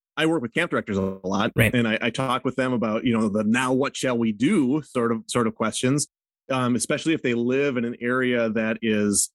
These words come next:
Speaker 1: more secular than others. And so, for example, the
Speaker 2: Sure.
Speaker 1: Northeast, um, and the West, you know, uh, the Northwest, Pacific Northwest, and so forth are, um, would be considered more secular, quote unquote, in terms of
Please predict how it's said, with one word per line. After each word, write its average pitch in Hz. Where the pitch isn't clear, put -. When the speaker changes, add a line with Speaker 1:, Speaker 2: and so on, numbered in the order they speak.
Speaker 1:
more 165
secular 127
than 131
others. 165
And 127
so, 143
for 135
example, 113
the 120
Speaker 2:
Sure. 117
Speaker 1:
Northeast, 135
um, 117
and 117
the 113
West, 123
you 117
know, 117
uh, 110
the 113
Northwest, 120
Pacific 131
Northwest, 117
and 107
so 107
forth 117
are, 107
um, 101
would 117
be 117
considered 113
more 139
secular, 117
quote 113
unquote, 104
in 113
terms 110
of 101